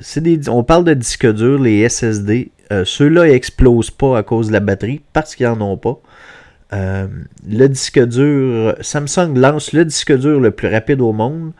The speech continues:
le Samsung série neuf cent soixante Pro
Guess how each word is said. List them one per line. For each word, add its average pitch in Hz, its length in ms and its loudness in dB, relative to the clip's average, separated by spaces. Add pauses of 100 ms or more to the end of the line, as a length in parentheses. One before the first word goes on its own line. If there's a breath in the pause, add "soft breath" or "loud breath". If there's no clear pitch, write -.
(680 loud breath)
le 110 340 4
Samsung 131 760 -4
série 113 500 -4
neuf 113 320 -2
cent 165 280 -4
soixante 120 680 -4 (320)
Pro 123 340 -4